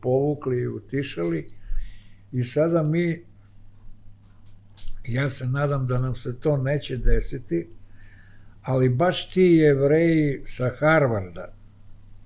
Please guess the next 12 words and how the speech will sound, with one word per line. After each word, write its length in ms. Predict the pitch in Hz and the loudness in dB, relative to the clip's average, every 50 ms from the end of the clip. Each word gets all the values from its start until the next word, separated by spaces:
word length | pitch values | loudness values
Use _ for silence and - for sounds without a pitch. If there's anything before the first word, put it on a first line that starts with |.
| - - - - - - - - - - - - - - - - - - - - | -20 -20 -20 -18 -18 -18 -16 -16 -16 -16 -16 -18 -20 -20 -20 -20 -20 -20 -16 -6
ovaj, 280 | - 120 120 120 120 | -4 -2 0 0 -2
formirali 720 | 110 - - 131 135 131 131 147 165 180 190 180 170 165 147 | -4 -2 -2 0 0 2 2 2 2 2 2 2 2 2 0
su 240 | 135 - - 135 127 | -2 -4 -2 -2 0
jednu 420 | 131 143 151 156 147 151 139 123 | 2 2 2 2 2 0 -4 -4
komisiju 1000 | - - - 123 110 104 104 104 101 90 - - - - 131 151 170 185 196 - - - - - - - - - - - - - - - - - - - - - - - - - - - - - - - - - - - - - - - - - - - - | -6 -6 -4 -4 -2 -2 -2 -4 -6 -6 -8 -10 -8 -4 -2 -2 0 -2 -4 -6 -12 -18 -20 -20 -6 -4 -2 -2 -2 -4 -12 -18 -18 -18 -20 -20 -20 -20 -20 -20 -20 -20 -20 -20 -20 -20 -20 -20 -20 -20 -20 -20 -20 -20 -20 -20 -20 -20 -20 -20 -20 -20 -18
na 260 | - 98 101 110 110 | -12 -8 -6 -6 -6
čijem 500 | 101 - - - 170 175 175 165 147 123 - - | -6 -6 -2 0 2 2 2 0 -2 -4 -4 -8
čelu 680 | - - - 143 151 156 156 156 151 139 131 127 123 | -8 0 2 4 4 4 4 2 2 0 0 -2 -2
je 80 | 113 101 | -4 -6
bio 420 | 95 95 110 127 139 147 135 127 113 | -6 -4 0 2 4 4 4 4 2
Jovan 680 | 107 101 104 110 117 120 123 127 120 113 107 98 92 90 | 0 -2 0 0 2 2 2 2 2 0 -4 -8 -12 -6
Deretić. 800 | 98 101 98 95 92 90 85 - - - - - - - - - | -4 -2 -2 -2 -4 -6 -8 -10 -14 -16 -16 -16 -14 -14 -14 -14